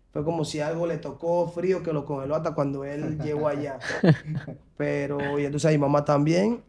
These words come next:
Speaker 1: y antes del partido del octavo contra México, se aparecieron allá. Yo no sabía, no me dijo más nada, nomás me dijo que iban, iban a ver casi.
Speaker 2: Qué sorpresota.
Speaker 1: Y cuando llegamos a un entreno así, todo el mundo no sé qué, y yo siempre tenía la costumbre de bajarme del bus último,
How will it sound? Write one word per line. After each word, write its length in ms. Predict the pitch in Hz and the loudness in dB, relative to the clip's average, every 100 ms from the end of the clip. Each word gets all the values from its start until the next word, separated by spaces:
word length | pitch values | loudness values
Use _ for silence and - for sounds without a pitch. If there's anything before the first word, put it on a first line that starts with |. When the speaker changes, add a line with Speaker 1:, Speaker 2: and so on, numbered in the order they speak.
| - | -6
Speaker 1:
y 560 | 139 135 131 127 123 117 - - | -4 -2 -4 -4 -4 -8 -10 -4
antes 220 | 139 160 | 0 2
del 60 | 151 | 0
partido 260 | 139 156 | 0 0
del 100 | 160 | 0
octavo 340 | 147 - 156 165 | 0 2 2 2
contra 300 | 156 139 139 | 0 -4 -4
México, 480 | 160 175 123 202 - _ _ _ _ _ _ _ _ _ _ _ | -4 -4 -6 -10 -14 _ _ _ _ _ _ _ _ _ _ _
se 100 | - | -10
aparecieron 560 | 127 135 123 139 143 139 | -4 -4 -4 -4 -4 -4
allá. 220 | 135 147 | -4 0
Yo 140 | 156 | 4
no 80 | 196 | 4
sabía, 360 | 160 156 170 151 | 6 4 6 4
no 140 | 160 | 4
me 120 | 175 | 4
dijo 200 | 170 160 | 4 4
más 160 | 160 147 | 2 2
nada, 180 | 156 139 | 0 0
nomás 220 | 139 143 | -2 0
me 80 | 151 | 2
dijo 160 | 160 160 | 2 0
que 120 | 147 | 0
iban, 280 | 147 156 156 | 0 0 -4
iban 260 | 147 151 147 | -4 -2 -4
a 60 | |
ver 100 | 135 | -6
casi. 220 | 131 135 | -6 -2
Speaker 2:
Qué 60 | 139 | -2
sorpresota. 720 | 147 131 123 117 143 117 104 101 | 0 -2 -2 -4 -4 -8 -6 -2
Speaker 1:
Y 160 | 165 | 0
cuando 320 | 160 160 156 | 4 4 4
llegamos 380 | 156 156 156 185 | 2 2 2 2
a 20 | |
un 100 | 175 175 | 2 0
entreno 420 | 170 185 196 190 | -2 -2 0 0
así, 460 | 175 220 233 240 202 | -2 0 0 0 0
todo 140 | 190 | 0
el 60 | 190 | 4
mundo 280 | 208 208 | 4 4
no 80 | 196 | 4
sé 180 | 156 160 | 2 0
qué, 340 | 196 208 208 180 | 2 4 6 6
y 280 | 160 127 - - _ | 6 2 -6 -20 _
yo 200 | 147 156 | 4 4
siempre 300 | 156 208 202 | 8 10 10
tenía 160 | 185 180 | 10 12
la 100 | 185 | 12
costumbre 340 | 160 170 185 | 10 6 8
de 40 | 170 | 10
bajarme 320 | 151 170 180 | 10 6 4
del 120 | 151 | 2
bus 160 | 160 165 | 0 2
último, 720 | 180 180 160 160 156 147 - | 2 2 0 -2 -2 -4 -10